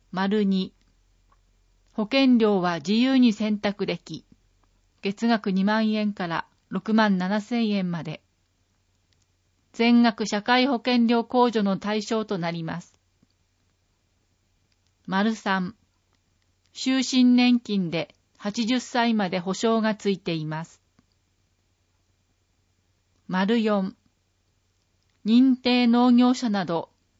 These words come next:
一定の要件を満たす方には国の助成があります。お問い合わせ。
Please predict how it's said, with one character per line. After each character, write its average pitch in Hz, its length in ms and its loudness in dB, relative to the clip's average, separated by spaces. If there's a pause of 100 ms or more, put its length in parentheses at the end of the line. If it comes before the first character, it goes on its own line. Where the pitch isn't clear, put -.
(140)
一 196 140 -2
定 240 380 0
の 226 120 2
要 240 260 2
件 240 260 0
を 226 80 0
満 208 100 2
た 240 160 0
す - 100 -14
方 214 280 -4
に 180 160 -2
は 156 260 -2
国 233 240 2
の 208 140 2
助 180 180 -2
成 233 300 -2
が 196 120 -2
あ 185 60 -2
り 165 140 -8
ま 160 180 -6
す。 - 160 -20 (2500)
お 196 100 -2
問 220 240 2
い 214 80 4
合 202 80 2
わ 196 140 -2
せ。 185 320 -6